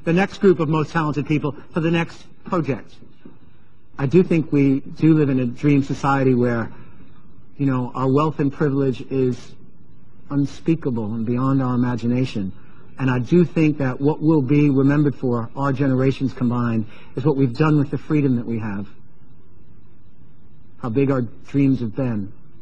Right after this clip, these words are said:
Think of the freedom that we have. It's quite remarkable. And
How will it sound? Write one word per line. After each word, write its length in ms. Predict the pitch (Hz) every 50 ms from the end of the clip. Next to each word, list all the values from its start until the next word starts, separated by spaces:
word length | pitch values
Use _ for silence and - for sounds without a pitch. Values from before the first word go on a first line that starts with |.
| - - - - - - - -
Think 180 | - 147 135 -
of 40 | 143
the 60 | 139
freedom 360 | - - 147 143 139 131 127
that 120 | 127 120
we 100 | 113 117
have. 300 | 104 110 110 110 107 101 - - - - - - - - - - - - - - - - -
It's 100 | - -
quite 220 | - 156 156 143
remarkable. 560 | 127 123 127 127 139 135 - 123 107 107 95 87 - - - - - - - - - - -
And 360 | 160 160 156 156 160 151 -